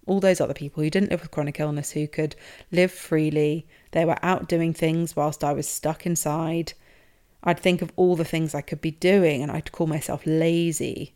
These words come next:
and I'd be like, "Oh," you know, all those horrible words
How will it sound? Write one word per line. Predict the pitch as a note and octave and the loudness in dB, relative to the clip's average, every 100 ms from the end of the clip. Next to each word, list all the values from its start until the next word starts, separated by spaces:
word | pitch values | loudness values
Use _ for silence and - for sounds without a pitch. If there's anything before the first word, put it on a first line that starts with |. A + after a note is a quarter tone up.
| _ | _
and | D#3+ | -4
I'd | D#3 D3+ | -2 -2
be | D#3 | -2
like, | - - G1+ - - | -2 -6 -14 -20 -8
"Oh," | F#3 D#3+ D3 - _ | -2 -2 -4 -10 _
you | - | -4
know, | E3 D3 D3+ _ - _ _ | -2 -2 -6 _ -20 _ _
all | - G3 | 2 4
those | F3 D3+ | 6 4
horrible | - E3+ E3 D#3 D3+ | 2 4 4 2 0
words | C#3 F2 E2 - - | 0 -2 -4 -8 -10